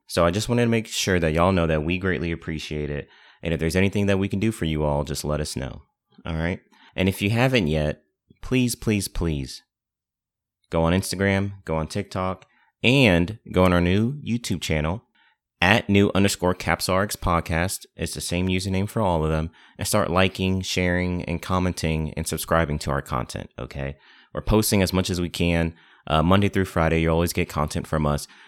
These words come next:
And then even sometimes now on the weekend with our YouTube channel. And a lot of y'all have asked for some more financial information, and we've been putting most of that on our Instagram, but of course you'll still get that on Finance Fridays, um, on Instagram and TikTok as well.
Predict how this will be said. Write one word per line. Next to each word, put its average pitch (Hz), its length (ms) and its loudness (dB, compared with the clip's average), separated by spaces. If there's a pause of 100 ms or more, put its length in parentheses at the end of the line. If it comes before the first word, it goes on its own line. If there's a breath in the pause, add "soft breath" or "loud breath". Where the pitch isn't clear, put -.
And 82 80 -2
then 85 80 2
even 90 220 2
sometimes 82 420 0
now 82 180 2
on 80 80 2
the 78 80 0
weekend 78 500 0
with 76 140 -4
our 73 60 0
YouTube 73 400 -6
channel. 55 360 -8 (520)
And 90 140 2
a 85 60 2
lot 98 200 8
of 98 160 2
y'all 92 280 6
have 87 340 0
asked 85 260 0
for 85 120 -4
some 85 160 -2
more 80 160 2
financial 92 480 2
information, 78 600 -2
and 92 80 0
we've 98 140 6
been 92 100 6
putting 101 320 8
most 110 300 6
of 90 80 4
that 80 300 4
on 82 160 2
our 80 80 2
Instagram, 78 560 -4
but 73 100 -4
of 73 60 -8
course 87 280 -2
you'll 80 80 -6
still 85 200 -2
get 78 180 -4
that 78 200 -4 (120)
on 78 140 -2
Finance 78 420 -2
Fridays, 104 560 4
um, 80 180 2
on 80 200 0
Instagram 78 400 -2
and 73 100 -4
TikTok 69 400 -8
as 69 160 -14
well. - 300 -18